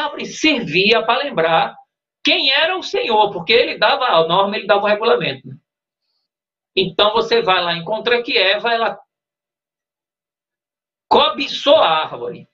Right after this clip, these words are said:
A árvore é desejável. Ela, ela era agradável aos olhos, boa para comer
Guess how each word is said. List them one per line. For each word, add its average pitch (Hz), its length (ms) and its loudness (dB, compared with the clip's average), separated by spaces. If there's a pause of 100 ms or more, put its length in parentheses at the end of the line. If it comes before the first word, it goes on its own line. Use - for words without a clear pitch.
(500)
A 185 540 0
árvore 247 260 -4
é 233 100 -2
desejável. 180 1080 -2 (420)
Ela, 160 500 2
ela 147 320 0
era 123 520 -2 (640)
agradável 160 640 -2
aos 175 120 -4
olhos, 196 560 4
boa 175 400 6
para 165 160 -4
comer 180 680 2